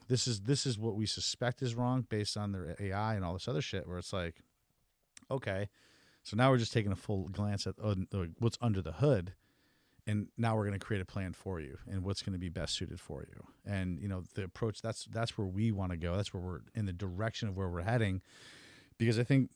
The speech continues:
everybody kinda has an understanding, like, they know what they, what they're supposed to do. It's just a matter of kind of creating that routine and then being in a good positive headspace where it's like,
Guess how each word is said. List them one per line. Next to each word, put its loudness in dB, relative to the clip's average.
everybody 6
kinda 4
has 4
an 4
understanding, 4
like, 2
they 2
know 4
what 0
they, -2
what 2
they're -2
supposed 0
to -4
do. 2
It's -4
just -4
a -2
matter 0
of -6
kind -2
of -6
creating 0
that 0
routine -2
and -2
then -2
being -2
in 0
a -2
good -2
positive 0
headspace 0
where -4
it's -6
like, -4